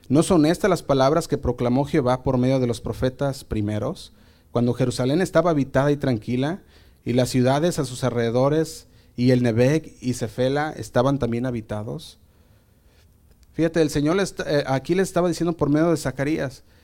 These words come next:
el Señor les había dicho las palabras desde antes de que ustedes entraran en esa, desde antes que ustedes fueran atacados por los babilonios,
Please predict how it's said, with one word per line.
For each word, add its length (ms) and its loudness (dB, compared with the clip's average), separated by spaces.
el 100 -2
Señor 300 0
les 120 0
había 220 0
dicho 240 -4
las 180 0
palabras 520 -2
desde 300 -2
antes 680 -2
de 100 -6
que 100 -6
ustedes 320 -4
entraran 640 -2
en 180 -4
esa, 560 -4
desde 220 0
antes 240 -4
que 80 -2
ustedes 340 -2
fueran 420 -2
atacados 680 -6
por 160 -4
los 120 -4
babilonios, 720 -4